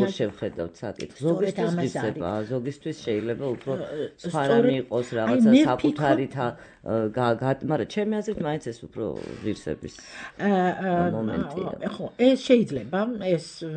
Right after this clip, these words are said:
Speaker 1: ს-, სადავა, ანუ ღირსება არის ის, რომ, ე, ის იბრუნებს აი ამ თავისას, მიუხედავად იმისა, რაც,
Speaker 2: იმიტომ ის
Speaker 1: ე,
Speaker 2: მიიჩნევს,
Speaker 1: გადახდება.
Speaker 2: რომ არ, არ წართვეს სამართლიანად, თქვა, თუ
Speaker 1: არა,
Speaker 2: სამართლოდ
Speaker 1: თქვენ
Speaker 2: მიიჩნევს.
Speaker 1: კარგად არ გახსოვს. ის იმას კი არ მიიჩნევს, რომ სამართლიანად არ
Speaker 2: არა, ეს
Speaker 1: წარსულს.
Speaker 2: ჩემი აზრია,
Speaker 1: ის,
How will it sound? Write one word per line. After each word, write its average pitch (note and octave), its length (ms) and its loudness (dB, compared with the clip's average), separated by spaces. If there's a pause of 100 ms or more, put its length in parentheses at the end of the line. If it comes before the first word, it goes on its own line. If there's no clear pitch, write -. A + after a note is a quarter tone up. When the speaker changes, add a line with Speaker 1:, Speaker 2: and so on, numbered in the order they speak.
Speaker 1:
ს-, D#3 260 -10
სადავა, F3+ 720 0
ანუ G3 160 2
ღირსება G#3 560 2
არის E3 260 0
ის, A3 320 -6
რომ, C#4+ 440 2
ე, G3 140 -4 (180)
ის G3+ 180 -6
იბრუნებს E3+ 540 -4
აი D#3 180 0
ამ G3 240 -2
თავისას, F3+ 540 -4
მიუხედავად F3+ 720 0
იმისა, F3+ 360 -6 (400)
რაც, F#3 480 -4 (200)
Speaker 2:
იმიტომ G#3 260 0
ის F3 140 4
Speaker 1:
ე, F3+ 40 2
Speaker 2:
მიიჩნევს, F3+ 520 2
Speaker 1:
გადახდება. - 80 -4 (160)
Speaker 2:
რომ D#3+ 240 0
არ, C3+ 260 2
არ - 0 - (220)
წართვეს B2 540 -4
სამართლიანად, G#2 760 -8
თქვა, - 160 -12
თუ - 120 -8
Speaker 1:
არა, E4 120 0
Speaker 2:
სამართლოდ - 440 0
Speaker 1:
თქვენ - 140 -4
Speaker 2:
მიიჩნევს. A3 220 2
Speaker 1:
კარგად G#3 240 -2
არ E3+ 160 -4
გახსოვს. C3+ 300 -10
ის - 400 -6
იმას B3 240 6
კი B3 80 0
არ G3+ 120 6
მიიჩნევს, D3+ 320 -2
რომ C3 120 -6
სამართლიანად C#3+ 580 -6
არ - 60 -4
Speaker 2:
არა, D3+ 120 2
ეს D3+ 60 6
Speaker 1:
წარსულს. D#3 140 0
Speaker 2:
ჩემი F3 260 4
აზრია, D#3+ 220 4
Speaker 1:
ის, C#4+ 140 6